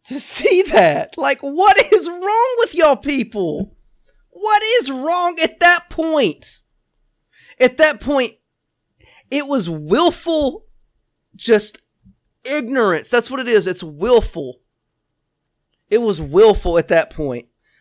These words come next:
On a Saturday night, like,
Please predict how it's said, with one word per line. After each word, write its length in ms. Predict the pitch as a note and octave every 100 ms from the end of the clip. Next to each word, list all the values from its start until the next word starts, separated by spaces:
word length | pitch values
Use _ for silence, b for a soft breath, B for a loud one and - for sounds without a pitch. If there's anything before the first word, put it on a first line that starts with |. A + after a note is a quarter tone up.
| -
On 140 | F#3
a 60 | F#3
Saturday 560 | - A3 A3+ B3 B3 A3+
night, 680 | G3+ F3 D#3 - - - _ _ _ _ _ _ _ _ _ _ _ _ _ _ -
like, 400 | C4 C#4+ C#4